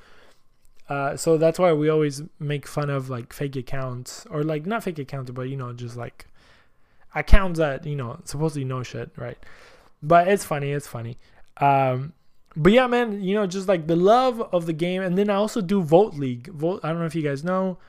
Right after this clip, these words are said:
but Vote League is a grassroots league,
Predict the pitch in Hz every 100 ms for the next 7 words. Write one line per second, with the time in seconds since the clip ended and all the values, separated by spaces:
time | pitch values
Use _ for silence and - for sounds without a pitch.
0 | _ _ 135 139 131 135 - _ _ 131
1 | 156 214 185 202 196 170 - 165 160 151
2 | 143 151 143 127 156 165 160 - 156 156
3 | 147 147 147 147 135